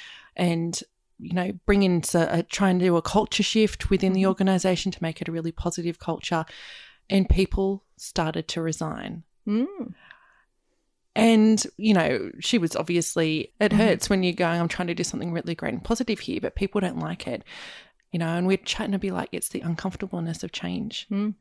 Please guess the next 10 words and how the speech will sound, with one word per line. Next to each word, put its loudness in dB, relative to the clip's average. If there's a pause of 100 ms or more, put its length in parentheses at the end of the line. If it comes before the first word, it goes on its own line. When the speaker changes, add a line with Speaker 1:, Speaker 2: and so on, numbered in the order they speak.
(340)
Speaker 1:
because 4
they 6
can't 2
see 2
you're 4
new 2
and 2
you're 4
bre-, -2
changing 2